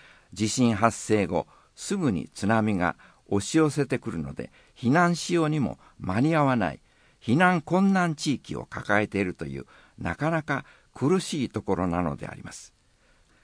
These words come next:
しかし、我々は生き延びなければならないし、しっかりと栄えていかなければなりません。政府が発表したように、大地震で何万人も死ぬと言われ、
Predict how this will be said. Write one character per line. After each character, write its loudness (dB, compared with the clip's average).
し -4
か 4
し、 -4
我 4
々 4
は 0
生 -2
き 4
延 4
び 0
な 4
け -2
れ 4
ば 0
な -2
ら 2
な -2
い -6
し、 -18
し -12
っ -20
か -2
り -4
と -6
栄 0
え 0
て 0
い 0
か 0
な 2
け -4
れ -4
ば -4
な -6
り -6
ま -8
せ -14
ん。 -12
政 2
府 -6
が -6
発 -6
表 2
し -8
た -6
よ -2
う -6
に、 -10
大 6
地 -4
震 -2
で -8
何 2
万 2
人 0
も -2
死 -2
ぬ 0
と -8
言 -4
わ -4
れ、 -14